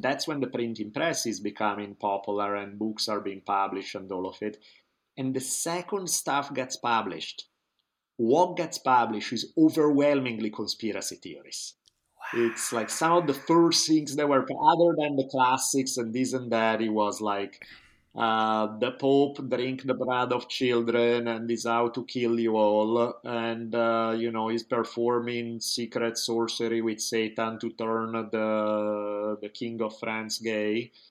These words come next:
Speaker 1: And, you know, it's very
Speaker 2: What?
Speaker 1: much Alex Jones, the gay frogs in
Speaker 2: Are you
Speaker 1: hundreds.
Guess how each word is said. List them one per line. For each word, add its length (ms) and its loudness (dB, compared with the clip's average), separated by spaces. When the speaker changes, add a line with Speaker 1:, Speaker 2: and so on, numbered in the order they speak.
Speaker 1:
And, 320 -2
you 60 2
know, 120 2
it's 120 2
very 220 6
Speaker 2:
What? 80 2
Speaker 1:
much 280 2
Alex 320 2
Jones, 420 2
the 120 0
gay 220 2
frogs 560 0
in 160 -6
Speaker 2:
Are 80 4
you 80 4
Speaker 1:
hundreds. 180 2